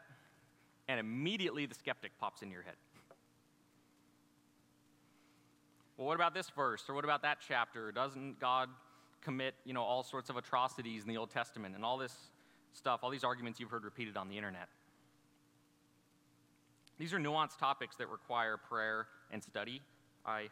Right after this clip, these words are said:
understand. And guess what? I teach this thing called the Apprentice Academy here at the Village Church, where we dive deep into these topics, and I would encourage you to apply.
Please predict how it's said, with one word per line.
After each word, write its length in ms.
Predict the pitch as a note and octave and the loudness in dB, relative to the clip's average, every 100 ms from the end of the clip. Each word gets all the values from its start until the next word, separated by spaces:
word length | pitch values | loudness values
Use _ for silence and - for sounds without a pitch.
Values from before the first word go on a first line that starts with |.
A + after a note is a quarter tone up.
| - | -8
understand. 520 | A#2+ A2+ - A2 C3+ - - - - - - | -8 -6 -4 -4 -4 -10 -20 -20 -20 -16 -6
And 80 | |
guess 160 | C3 D3 | -4 -2
what? 160 | F#3+ - - - - - _ - - - _ - | -4 -6 -12 -20 -20 -20 _ -20 -20 -20 _ -6
I 80 | A#2 | -6
teach 240 | C#3 B2+ | -4 -8
this 140 | A2+ | -10
thing 240 | - B2+ B2+ | -8 -6 -6
called 300 | B2 A#2+ A#2+ | -2 -2 -2
the 80 | A2+ | -6
Apprentice 280 | C#3 D3 | -6 -6
Academy 480 | B2 A2+ G2 F#2+ F2+ - | -6 -4 -4 -6 -12 -8
here 200 | G#2+ G#2 | -6 -4
at 280 | G#2 G2+ - | -4 -6 -8
the 80 | G#2+ | -10
Village 280 | G#2 G2+ - | -8 -8 -6
Church, 320 | B2 - - - - | -6 -6 -12 -18 -6
where 140 | A#2+ | -4
we 120 | A#2 A2+ | -2 0
dive 420 | A#2 A2+ A2+ - | 2 2 0 -4
deep 220 | B2 B2+ - - | -6 -6 -10 -8
into 380 | B2 A#2+ B2+ | -6 -4 -4
these 160 | A#2+ A#2+ | -6 -4
topics, 400 | C3 D#3 F#2 - | -2 -2 -6 -10
and 80 | G#2 | -8
I 40 | |
would 120 | G2+ | -8
encourage 360 | G2 F#2+ A2 G2+ | -8 -8 -8 -8
you 140 | G#2+ | -10
to 320 | G#2+ A#2+ A2+ A#2+ - - - | -10 -8 -8 -10 -16 -12 -8
apply. 300 | C#3+ G3 | -2 -2